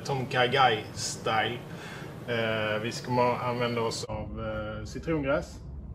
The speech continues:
lime, eh, lite blomkål, eh, pumpa,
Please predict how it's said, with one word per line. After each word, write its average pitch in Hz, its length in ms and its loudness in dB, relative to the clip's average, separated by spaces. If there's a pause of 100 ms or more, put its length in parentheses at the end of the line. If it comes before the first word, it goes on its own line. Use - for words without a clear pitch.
(880)
lime, 147 380 0 (1300)
eh, 117 80 0
lite 123 200 -2
blomkål, 135 520 2 (1200)
eh, 104 1160 -6 (340)
pumpa, 151 540 -2